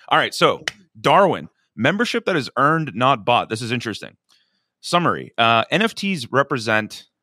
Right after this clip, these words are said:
memberships in communities, but currently one that can be bought or sold. Membership needs to be earned, not bought. Most N F Ts have a user engagement problem. There isn't much you can do with the N F T post-purchase beyond trading,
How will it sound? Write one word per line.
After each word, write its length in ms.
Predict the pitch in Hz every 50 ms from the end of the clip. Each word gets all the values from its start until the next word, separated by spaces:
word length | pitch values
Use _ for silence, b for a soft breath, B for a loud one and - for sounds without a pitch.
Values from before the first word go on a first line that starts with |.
| - _
memberships 680 | 104 113 131 160 185 202 185 - - 175 156 - - - -
in 160 | - 135 135 127
communities, 520 | - - 113 117 123 123 113 101 95 92
but 160 | - 117 -
currently 600 | - - 196 226 240 226 - 160 147 139 127 120 b b b b b b
one 160 | - 123 151 165
that 100 | 170 -
can 120 | - 170
be 80 | 151 135
bought 300 | 110 - 117 120 127 -
or 100 | - 113
sold. 460 | - - - - 117 113 107 101 95 - -
Membership 600 | 110 120 139 165 175 - - 151 131 - _ - _ _ _ _ _
needs 240 | 110 131 139 123 -
to 100 | - 117
be 140 | 117 120 - -
earned, 380 | 117 123 123 113 107 104 98 - -
not 480 | - 104 107 107 110 107 - - 92 -
bought. 420 | 101 110 101 80 - - - - _ _ _ _ _ _ _ _ _
Most 240 | 123 156 170 -
N 100 | 180 190
F 80 | 190 -
Ts 260 | - - 170 156 -
have 100 | 147 135
a 60 | 139
user 380 | 127 107 117 147 156 139 165 -
engagement 540 | 139 135 117 131 147 180 165 143 107 92 -
problem. 420 | - 92 85 82 - 67 - - _ _ _ _ _ _ _ _ _
There 100 | 113 143
isn't 200 | 170 175 - 165
much 180 | 170 165 -
you 80 | 175 160
can 140 | 156 131 113
do 160 | 123 139 143
with 140 | 147 143 -
the 80 | 131
N 80 | 127 123
F 100 | 120 -
T 200 | - - 123 117
post-purchase 720 | - - 120 117 107 - - - - 127 127 - 135 123
beyond 300 | - - 98 95 95 87
trading, 460 | - - 170 165 160 160 156 151 151